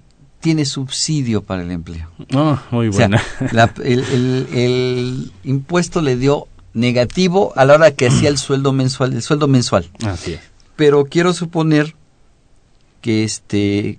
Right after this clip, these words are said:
Speaker 1: que, que ahí, ¿qué pasaría? ¿Se aplica cero o a lo mejor a la hora de sumar sí me da un...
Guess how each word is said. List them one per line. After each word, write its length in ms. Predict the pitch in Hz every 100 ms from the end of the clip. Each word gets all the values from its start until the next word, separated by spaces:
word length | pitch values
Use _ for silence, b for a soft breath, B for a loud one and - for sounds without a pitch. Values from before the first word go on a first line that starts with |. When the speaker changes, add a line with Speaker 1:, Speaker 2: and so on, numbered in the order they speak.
| -
Speaker 1:
que, 180 | 113 120
que 160 | 131
ahí, 140 | 127 139
¿qué 140 | 143
pasaría? 420 | 135 123 127 131
¿Se 120 | 107
aplica 320 | 104 131 135 143
cero 340 | 160 156 -
o 240 | 147 156 160 B B B B B _ _ _ _ _ _ -
a 100 | 127
lo 100 | 127
mejor 300 | 127 151 -
a 60 | 127
la 220 | 135 135
hora 140 | 156
de 100 | 156
sumar 440 | 143 160 151 143 135 _ _ - 185
sí 400 | - - - 139
me 160 | 127
da 240 | 117 120 123
un... 960 | 123 127 127 120 113 113 - - -